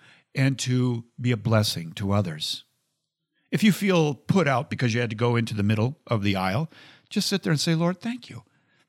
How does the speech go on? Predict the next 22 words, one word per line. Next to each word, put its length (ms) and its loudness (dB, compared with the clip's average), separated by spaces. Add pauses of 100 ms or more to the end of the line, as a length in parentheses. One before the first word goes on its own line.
Thank 220 -2
you 60 -2
for 120 -8
the 120 -2
opportunity 560 -4
to 60 -2
walk 320 2
in 60 0
humility. 680 2 (260)
You 180 4
know 160 2
how 140 -8
much 240 -4
I 80 4
like 240 4
those 380 2 (680)
aisle 280 6
seats, 360 0
Lord." 340 2 (680)
First 300 -4
world 280 -6
problem. 460 -4